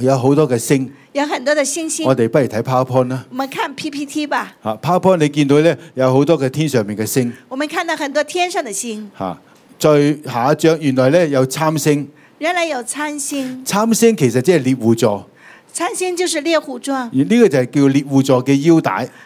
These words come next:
Speaker 2: 這是獵戶座的腰帶。
Speaker 1: 嚇，然後另外一個叫做呢，係昴星。
Speaker 2: 還有一些昴星。
Speaker 1: 嚇，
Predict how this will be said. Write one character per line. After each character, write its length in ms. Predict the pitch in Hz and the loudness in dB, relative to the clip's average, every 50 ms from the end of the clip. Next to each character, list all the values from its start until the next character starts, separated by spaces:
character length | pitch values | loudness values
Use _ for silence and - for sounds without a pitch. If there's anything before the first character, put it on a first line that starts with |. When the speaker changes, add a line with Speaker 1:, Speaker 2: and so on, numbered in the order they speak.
| _ _ | _ _
Speaker 2:
這 120 | - 330 330 | -8 -6 -6
是 140 | - 349 294 | -6 -6 -6
獵 160 | 330 349 339 339 | -4 -2 -2 -2
戶 160 | 311 302 294 | -4 -8 -10
座 200 | 269 349 330 311 | -6 -4 -4 -2
的 100 | 277 277 | -4 -6
腰 340 | 254 262 330 339 330 330 339 | -6 -4 -2 -2 -2 -2 -4
帶。 280 | 339 - - 349 311 - - 98 | -6 -4 -4 -4 -4 -6 -8 -8
Speaker 1:
嚇， 140 | 104 226 - 135 151 135 | -8 -8 -4 0 0 2
然 100 | 135 135 | 4 4
後 60 | 139 | 4
另 180 | 139 143 147 | 4 2 2
外 80 | 143 170 | 4 4
一 40 | 202 | 4
個 120 | 196 175 151 | 4 4 2
叫 140 | 143 151 156 | 2 0 0
做 160 | 131 139 127 | 2 2 4
呢， 140 | 131 160 160 - - - _ - | 4 2 2 0 -4 -16 _ -2
係 340 | 127 123 123 120 120 117 117 - - - _ _ _ _ _ _ _ _ _ _ _ _ _ _ _ _ _ _ _ _ _ _ _ _ _ 156 | 0 0 2 2 0 -2 -4 -8 -20 -20 _ _ _ _ _ _ _ _ _ _ _ _ _ _ _ _ _ _ _ _ _ _ _ _ _ -4
昴 300 | 147 120 92 98 107 113 | -4 -2 -2 -2 -4 -2
星。 300 | - - 165 160 156 - - - - _ _ | 0 0 0 -2 -2 -8 -12 -20 -20 _ _
Speaker 2:
還 120 | - 311 339 | -4 -2 -2
有 80 | 330 311 | -2 -2
一 80 | 302 | -4
些 180 | 277 285 320 302 | -8 -8 -8 -8
昴 380 | 294 285 254 233 226 233 247 269 | -6 -4 -4 -4 -4 -4 -6 -8
星。 340 | 277 277 - 320 311 311 311 | -10 -10 -8 -8 -8 -8 -8
Speaker 1:
嚇， 220 | - 220 214 208 | -6 -6 -6 -6